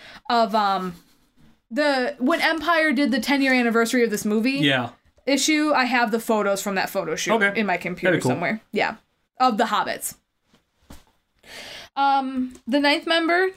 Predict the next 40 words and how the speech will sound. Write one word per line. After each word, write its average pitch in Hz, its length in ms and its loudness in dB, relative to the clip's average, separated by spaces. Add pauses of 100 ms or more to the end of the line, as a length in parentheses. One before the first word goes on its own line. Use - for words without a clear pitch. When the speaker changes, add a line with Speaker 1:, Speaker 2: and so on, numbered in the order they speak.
Speaker 1:
John 277 220 4
Rhys 285 160 2
Davies, 262 400 2
who 262 100 0
plays 240 320 2
Gimli, 226 420 0
declined 233 600 2
and 220 220 0
sent 226 180 2
his 220 160 0
stunt 240 300 0
double 220 320 2
in 214 80 0
his 202 160 -2
place. - 560 -4 (500)
I 294 60 -6
can 349 140 2
understand 269 540 0
that. 208 280 2
He 226 80 0
was 220 120 -2
kind 214 220 0
of 208 80 -2
the, 196 300 0 (1300)
he's 277 200 -2
older, 285 400 2
more 269 200 0
traditional 220 880 0
Speaker 2:
Yeah. 127 460 2
Speaker 1:
person. 196 200 -2
Yeah. 170 280 0
Speaker 2:
Like, 208 260 0
Ian 247 220 4
McKellen 165 720 0 (920)
Speaker 1:
Ian 277 140 2
McKellen 226 300 0
doesn't 190 180 -2
have 175 160 -2
one. 170 120 -6 (180)
Speaker 2:
n-, 175 280 -2